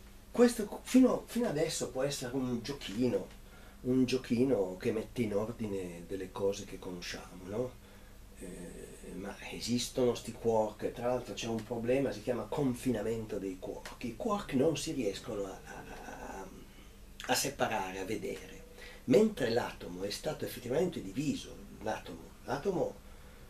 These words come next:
il nucleo, perché gli elettroni basta toglierli e c'è lo ione, ma il nucleo si riesce a dividere, c'è la fissione, c'è la fusione,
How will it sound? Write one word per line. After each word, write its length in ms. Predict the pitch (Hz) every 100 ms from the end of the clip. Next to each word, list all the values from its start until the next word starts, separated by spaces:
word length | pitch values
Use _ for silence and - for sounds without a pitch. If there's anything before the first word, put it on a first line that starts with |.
| -
il 120 | 110
nucleo, 500 | 135 165 - 95 80 - - - -
perché 240 | - -
gli 80 | 95
elettroni 380 | 101 101 135 110
basta 260 | 90 - 95
toglierli 460 | 113 110 104 90
e 40 | 90
c'è 160 | 95
lo 140 | 92 85
ione, 300 | 85 82 98
ma 140 | 101 -
il 140 | 156
nucleo 640 | 135 117 104 - - - - - - -
si 160 | 92
riesce 300 | 92 139 -
a 40 | 120
dividere, 520 | 101 185 - - -
c'è 140 | -
la 100 | 165
fissione, 540 | - - - 135 101 85
c'è 160 | -
la 80 | - -
fusione, 540 | 92 110 127 85